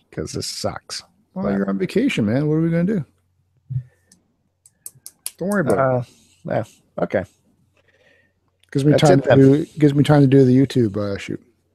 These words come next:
Speaker 1: Yeah, I would love to see some content from you.
Speaker 2: Yeah. So again, guys, give us a follow us on Twitter at S T C Pod, and please check us out, uh,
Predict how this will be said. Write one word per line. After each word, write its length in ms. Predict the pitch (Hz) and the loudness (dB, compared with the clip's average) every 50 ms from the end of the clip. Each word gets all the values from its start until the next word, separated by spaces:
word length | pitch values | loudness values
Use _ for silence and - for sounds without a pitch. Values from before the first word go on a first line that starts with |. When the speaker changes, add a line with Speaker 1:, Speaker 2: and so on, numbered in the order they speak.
| _ _ _ _ _ _ _ _ _ _ _ _ _ _ _ _ _ _ | _ _ _ _ _ _ _ _ _ _ _ _ _ _ _ _ _ _
Speaker 1:
Yeah, 220 | - 117 131 123 117 | 0 2 4 4 6
I 80 | 127 | 4
would 100 | 123 117 | 4 4
love 140 | 120 117 120 | 4 4 2
to 80 | 120 - | 2 0
see 100 | - 123 | -2 -2
some 140 | 113 117 104 | -2 -4 -4
content 400 | - 107 101 92 85 85 76 - | -4 -4 -6 -6 -8 -10 -14 -16
from 200 | - 73 78 76 | -16 -18 -16 -4
you. 60 | 131 | -2
Speaker 2:
Yeah. 180 | 139 135 120 - - _ _ _ _ _ _ _ - | 0 0 0 -2 -8 _ _ _ _ _ _ _ -14
So 120 | - - | -10 -6
again, 200 | 139 143 143 135 | -2 0 0 2
guys, 340 | 127 127 127 131 131 - - | 4 4 4 4 2 0 -2
give 160 | - 139 135 | -2 0 0
us 200 | 131 131 - - | 0 -2 -2 -2
a 440 | 131 127 127 123 120 120 113 95 - _ _ _ _ _ _ _ | 0 2 2 2 2 0 -2 -6 -10 _ _ _ _ _ _ _
follow 460 | - - 143 143 143 143 147 143 143 | -4 2 4 4 6 6 6 6 6
us 240 | 139 135 - - - | 6 4 4 0 -6
on 260 | - 120 117 110 - | -6 -4 -4 -4 -4
Twitter 420 | - - 139 135 127 127 127 127 - | -4 -2 -2 -2 0 -2 -2 -4 -4
at 460 | 113 113 113 113 - - - - - _ _ _ _ _ _ - | -6 -6 -6 -6 -8 -12 -16 -18 -20 _ _ _ _ _ _ -10
S 180 | 127 120 - - | -10 -8 -8 -10
T 140 | - 120 | -12 -12
C 220 | 107 - - 113 107 | -12 -12 -12 -12 -12
Pod, 580 | - - 127 120 117 117 117 117 117 90 - - _ _ _ _ _ _ _ _ _ _ - | -6 -4 -4 -2 -2 -2 -2 -2 -4 -6 -12 -18 _ _ _ _ _ _ _ _ _ _ -16
and 100 | 117 113 | -16 -10
please 300 | - 131 120 117 113 - | -6 -4 -4 -4 -4 -6
check 280 | - - 120 117 - - | -6 -6 -6 -6 -6 -8
us 120 | 110 - | -8 -6
out, 420 | 120 110 104 104 104 - - - - - - _ _ - | -4 -4 -4 -4 -6 -8 -12 -18 -20 -20 -20 _ _ -14
uh, 300 | - 98 98 98 98 95 | -12 -10 -10 -10 -10 -12